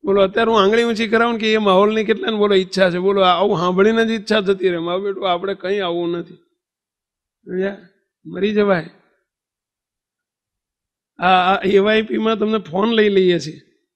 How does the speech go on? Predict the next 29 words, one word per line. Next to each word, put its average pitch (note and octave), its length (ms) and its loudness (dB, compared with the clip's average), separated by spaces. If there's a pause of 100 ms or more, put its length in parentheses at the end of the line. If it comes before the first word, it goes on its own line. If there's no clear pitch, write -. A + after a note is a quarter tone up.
(120)
તોય A3 200 -4
છાના A3 260 2
માના G3 200 4
જઈને F#3 200 2
કરી F#3+ 200 0
આવતા D#3+ 240 -6
હોય F3 160 -16
છે. - 200 -20 (840)
બોલો, F3 220 -2
પણ G3+ 240 -2
તોય A3 240 4
એ G#3+ 100 6
તો, A3+ 140 2
એ A#3 80 2
તો A#3 80 -4
પચીસ, G#3 340 -6
પચાસ, A3 240 0
સો, G#3 200 2
બસો, G3+ 280 -2
પાંચસો G#3 320 0
ની A3+ 100 -2
વચ્ચે G3 340 -2
રહેવાનું A3+ 320 -2
છે C#4 80 -8
ને, B3 100 -4
એટલે A3+ 240 -4
તમારે A#3+ 280 -2
દાડા A3 300 4
જાય. D#3+ 260 -4